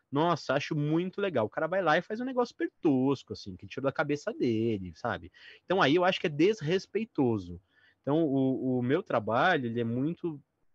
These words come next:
muito pautado nesses, nesses pontos, nessas questões de ter cuidado na pesquisa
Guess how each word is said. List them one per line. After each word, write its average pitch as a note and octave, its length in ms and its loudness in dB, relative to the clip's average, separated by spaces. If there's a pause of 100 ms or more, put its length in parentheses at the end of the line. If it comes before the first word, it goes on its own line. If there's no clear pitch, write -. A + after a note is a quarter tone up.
(260)
muito D3 580 -2 (120)
pautado B2 920 2
nesses, - 880 -8
nesses B2+ 360 -4
pontos, D#3+ 440 0
nessas G#2+ 220 -10
questões C#3 420 -4
de G2 80 -10
ter - 120 -6
cuidado B2 640 2
na D#3 100 0
pesquisa A2 720 -4